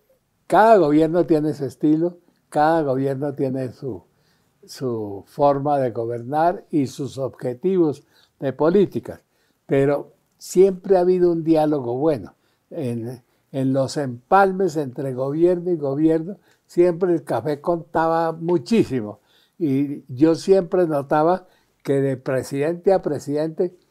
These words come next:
no iba a haber grandes diferencias. No iba a haber grandes diferencias porque la gente sabía que la federación y la política era una política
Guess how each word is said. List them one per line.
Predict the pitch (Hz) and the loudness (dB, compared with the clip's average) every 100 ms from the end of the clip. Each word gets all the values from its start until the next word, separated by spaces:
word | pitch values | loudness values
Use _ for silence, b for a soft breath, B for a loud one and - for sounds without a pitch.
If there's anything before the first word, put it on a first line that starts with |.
| _ _ | _ _
no | 151 143 160 165 | -4 2 6 6
iba | 165 | 6
a | |
haber | 165 165 156 | 4 4 4
grandes | 147 156 156 147 139 | 2 2 2 0 -4
diferencias. | 123 120 131 127 - 120 _ _ _ | -4 -4 -6 -6 -12 -20 _ _ _
No | 127 143 156 | -4 0 2
iba | 147 151 | 2 2
a | |
haber | 147 147 | 2 0
grandes | 139 147 139 139 | -2 -4 -2 -4
diferencias | 131 113 139 143 196 | -4 -4 -6 -4 -8
porque | 160 131 127 b b b - | -8 -12 -12 b b b -6
la | 120 | -4
gente | 127 147 147 | -4 -4 -4
sabía | 160 135 117 143 151 147 | -4 -4 -4 -2 -2 -4
que | 127 113 _ _ _ | -14 -14 _ _ _
la | 135 107 | -6 -4
federación | 123 123 110 - 147 156 165 160 | -6 -6 -8 -4 0 2 2 0
y | 143 | -2
la | 131 | -2
política | 127 131 156 147 147 147 | -2 -2 -2 -2 -4 -2
era | 147 156 | -2 -4
una | 151 | -6
política | 143 131 127 147 147 135 | -6 -10 -10 -6 -4 -4